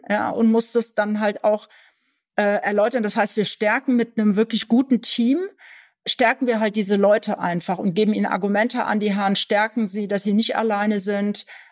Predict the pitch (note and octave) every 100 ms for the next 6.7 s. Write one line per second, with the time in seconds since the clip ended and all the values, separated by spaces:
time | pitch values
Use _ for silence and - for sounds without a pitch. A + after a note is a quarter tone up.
0 | _ - G3+ G3+ F#3+ - F#3+ F#3 F3+ -
1 | F#3+ E3+ G#3 G3 G#3+ - A3 F#3+ G3+ G3
2 | - F#3+ G3+ G3 G3 F#3+ F#3 - - _
3 | G3+ G3 F#3+ G3+ - - - - G3+ G3
4 | E3+ G3 G3 G#3 G3 F#3+ F#3 F#3+ - F3
5 | E3+ - F#3+ F#3 G3 G#3+ G#3 G3 F#3 G#3
6 | A3 - G#3 G3 G#3+ F#3+ F#3